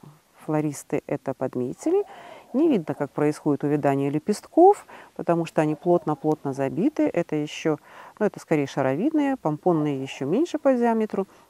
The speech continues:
И там вообще не видно, когда наступает момент вот этого увядания. Очень красиво смотрится в композициях, и даже несколько георгин, э, с добавлением других цветов будут создавать красивую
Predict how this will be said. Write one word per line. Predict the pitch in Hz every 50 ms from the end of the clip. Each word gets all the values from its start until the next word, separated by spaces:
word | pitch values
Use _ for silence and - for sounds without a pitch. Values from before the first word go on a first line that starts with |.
| -
И | - 196
там | - 208 190
вообще | 185 180 180 - - 170
не | 156 147
видно, | 156 160 147 139 139 _ _
когда | - - 156 151 147 147 - 247
наступает | 302 285 277 - - 247 - - 226 220 220 - -
момент | 151 135 135 135 135 143 175 202 202 -
вот | - 143 -
этого | 156 - - 147 139 - -
увядания. | - 156 147 156 143 - - 139 127 123 123 123 131 - - - - - - - - - - - _ _
Очень | - 180 208 - - 202 190 175 - - -
красиво | - - 143 139 - - - 143 135
смотрится | 139 - - 151 139 - - 127 - - 135
в | -
композициях, | - - 131 - 139 135 135 131 151 208 277 - - 226 220 -
и | - 151
даже | 139 139 139 151 143
несколько | 147 151 160 151 - - 135 - - - 127
георгин, | 131 - - 123 123 131 127 - - 165 190 247 294 302 - - - - - - - - - - -
э, | - 196 190 185 180 180 180 175 - - - - - - _ _ - - _ _ _ _
с | -
добавлением | - 151 147 147 151 143 151 151 139 131 131 135 135
других | - - 131 - 127 123 -
цветов | - - 143 - - 254 339 - - - - - - - _ -
будут | 165 151 147 170 - 269 - - - - - _ _ _ - -
создавать | - 139 139 - 143 143 170 196 -
красивую | - - 139 - - - 160 160 160 156 160 175